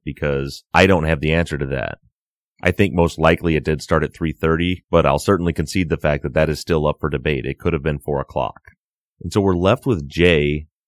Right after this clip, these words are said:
versus Asia, Debbie, and all the other students that were around Hay after school. We know that Jay lies, but we don't know why. I've been on record on this show saying that I personally believe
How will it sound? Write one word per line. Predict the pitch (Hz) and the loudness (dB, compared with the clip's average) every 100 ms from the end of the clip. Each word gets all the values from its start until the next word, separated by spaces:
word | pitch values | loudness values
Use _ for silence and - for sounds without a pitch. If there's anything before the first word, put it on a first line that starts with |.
| _ | _
versus | 73 85 80 - | -2 -2 -2 -4
Asia, | 82 82 78 87 82 78 - _ _ _ | -2 0 0 0 0 -2 -10 _ _ _
Debbie, | 85 78 76 73 71 - _ _ _ _ _ _ _ | -2 0 0 -4 -6 -12 _ _ _ _ _ _ _
and | 82 | -4
all | 71 85 | 2 2
the | 85 85 | 4 2
other | 80 | 0
students | - 82 78 73 | -2 -2 -2 -4
that | 71 | -4
were | 76 73 | -2 -2
around | 73 76 76 | -2 -2 -4
Hay | 78 73 | -4 -4
after | 69 - 69 | -4 -8 -14
school. | - 76 58 - _ _ _ _ _ | -8 -6 -6 -10 _ _ _ _ _
We | - 98 | -2 2
know | 101 127 | 4 4
that | 120 | 2
Jay | 76 92 | 2 4
lies, | 82 80 78 71 69 69 | 4 4 2 0 -4 -8
but | - 71 | -4 -2
we | 82 | 0
don't | 71 76 64 | 0 0 0
know | 73 | -4
why. | 67 73 69 50 50 - _ _ _ _ _ | 0 2 2 0 -10 -20 _ _ _ _ _
I've | - 90 | -2 0
been | 107 | 2
on | 104 85 | 4 4
record | 80 78 80 | 2 2 0
on | 78 | 0
this | 80 | -2
show | - 82 71 67 82 - | -2 0 0 -2 -6 -8
saying | - 82 | -2 0
that | 76 | 4
I | 80 | 2
personally | - 85 85 - 95 | 2 0 0 0 -4
believe | 85 92 78 71 73 73 | -2 -2 -2 -2 -4 -8